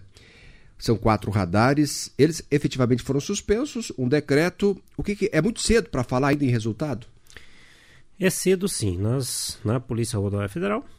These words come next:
Speaker 2: é um órgão, né, na, da área executiva do, da União e nós acatamos a determinação do presidente em função, né, da, da promulgação desse decreto.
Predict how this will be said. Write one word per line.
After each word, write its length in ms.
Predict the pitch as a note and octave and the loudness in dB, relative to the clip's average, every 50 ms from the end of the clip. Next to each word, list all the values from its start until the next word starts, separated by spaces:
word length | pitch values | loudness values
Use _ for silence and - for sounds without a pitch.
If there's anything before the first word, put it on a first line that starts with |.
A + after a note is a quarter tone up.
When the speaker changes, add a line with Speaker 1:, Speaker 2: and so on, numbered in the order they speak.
| - - | -12 -6
Speaker 2:
é 120 | G3 F3+ F#3 | -2 2 4
um 220 | F#3 D3 A2 G#2+ | 4 4 6 6
órgão, 320 | A2 B2+ C3+ B2+ G2 G2 - - - - - | 4 4 4 2 -2 -6 -10 -10 -14 -14 -10
né, 260 | G2 G2 A#2 D3 C#3+ G#2 G2 - - - - - - | -6 -6 -4 -4 -6 -8 -10 -14 -18 -20 -20 -16 -14
na, 260 | F2+ E2+ F#2 G2+ G2 | -12 -10 -8 -8 -8
da 140 | F#2+ G2 G2+ | -6 -6 -6
área 120 | G#2 G#2 | -6 -6
executiva 600 | G2+ G2+ G#2+ - - A2 - - B2+ C#3 D3 A#2+ | -6 -6 -8 -8 -8 -10 -8 -6 -6 -4 -4 -4
do, 180 | E2+ - F2+ - - - | -6 -6 -10 -10 -10 -8
da 160 | G#2 G2 G#2 | -6 -6 -4
União 540 | A2 A#2 C3 B2+ B2 A2+ G2 G2+ A2 C3+ D#3+ | -4 -2 -2 -2 -2 0 0 -2 -2 -4 -4
e 60 | E3 | -4
nós 200 | E3 D#3+ C#3 B2+ | -4 -4 -4 -4
acatamos 560 | D3 D#3+ - F#3 - - - G#2+ A#2 C3 C3+ | -4 -4 -6 -8 -6 -4 -4 -4 -4 -4 -6
a 60 | C#3+ | -6
determinação 720 | C3+ B2+ - - A2+ A2 A#2+ B2+ C#3 B2 - G#2+ G2+ G#2+ | -8 -8 -6 -6 -6 -4 -4 -6 -8 -8 -6 -6 -6 -6
do 80 | C#3 D3+ | -8 -10
presidente 600 | - - D#3 D3 D3+ C#3 - G2 G2+ A2 - - | -10 -10 -10 -10 -10 -8 -6 -6 -6 -6 -8 -10
em 40 | D3 | -14
função, 640 | - - - D#3+ - - A#2 G#2 A2+ C3 C3 B2 - - - - - - - - - - - - - - - | -12 -12 -14 -12 -8 -6 -4 -4 -4 -4 -6 -6 -10 -14 -20 -20 -20 -20 -20 -20 -20 -20 -20 -20 -20 -16 -10
né, 260 | - A2 G#2+ A2+ B2+ B2+ | -8 -6 -4 -4 -4 -4
da, 680 | A#2+ A2+ G#2+ A2 G#2+ G#2 G2+ G2 G2 F#2 F2+ F2 F2 - - - - | -4 -4 -4 -4 -2 -4 -4 -4 -4 -6 -6 -8 -12 -14 -16 -18 -16
da 100 | - F2 | -16 -16
promulgação 600 | - - B2 A2+ A2+ A2+ A2+ G2+ - - A2+ A#2 | -14 -10 -8 -6 -4 -4 -4 -4 -4 -4 -4 -4
desse 400 | A2+ A2 A2 - - A#2+ A#2 A#2 | -4 -6 -6 -6 -6 -6 -6 -6
decreto. 580 | B2+ C#3 C#3+ - A2 F#2+ F2 D#2+ - - - | -6 -8 -6 -4 -4 -6 -6 -8 -12 -18 -20